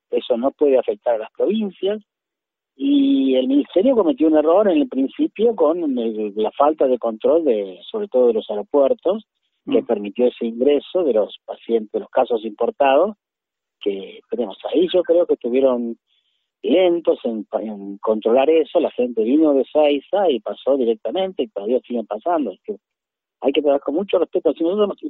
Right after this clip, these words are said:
Speaker 1: si detenemos la, la, la frontera y la cuarentena, no vamos a tener el impacto que han tenido otros países, que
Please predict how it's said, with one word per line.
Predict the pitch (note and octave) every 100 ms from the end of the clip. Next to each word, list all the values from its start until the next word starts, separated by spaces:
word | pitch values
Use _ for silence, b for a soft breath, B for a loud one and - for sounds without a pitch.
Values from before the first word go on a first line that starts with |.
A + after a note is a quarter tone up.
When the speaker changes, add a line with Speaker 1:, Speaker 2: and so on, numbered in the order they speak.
| - - A#3
Speaker 1:
si | -
detenemos | A#3 B2 - E3+ C4 A#3+ D3+
la, | C3+ -
la, | A2+ G#2+
la | A2 G#2 G2+ -
frontera | - A2+ A2+ F3+ D#3+ A2+ - - _ _ _ _ _ _ _ _
y | B3+ B3+ B2+ G3+ - - - - - -
la | -
cuarentena, | - B3 C3+ - A3+ F#3
no | D#3+ G#3
vamos | G3 G3 E3
a | D3+
tener | C#3 C#3+
el | C#3
impacto | B2 D3 - C3
que | B2
han |
tenido | B2 A#2+ B2
otros | C3+ A2+
países, | B2+ C#3+ D#3 F#3+ -
que | G#2